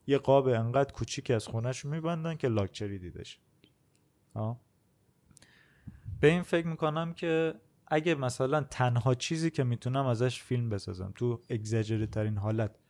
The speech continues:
یه مورچه‌ایه که داره راه میره و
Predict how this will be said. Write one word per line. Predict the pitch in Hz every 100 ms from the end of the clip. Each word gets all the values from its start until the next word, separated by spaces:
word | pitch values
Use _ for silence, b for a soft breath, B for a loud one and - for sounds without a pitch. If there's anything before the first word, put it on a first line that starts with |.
| b -
یه | 160
مورچه‌ایه | 151 139 131 - 170 165
که | 156
داره | 127 131
راه | 127 113 87
میره | 90 92 - _ _ _ _ _ _ - - -
و | 117 123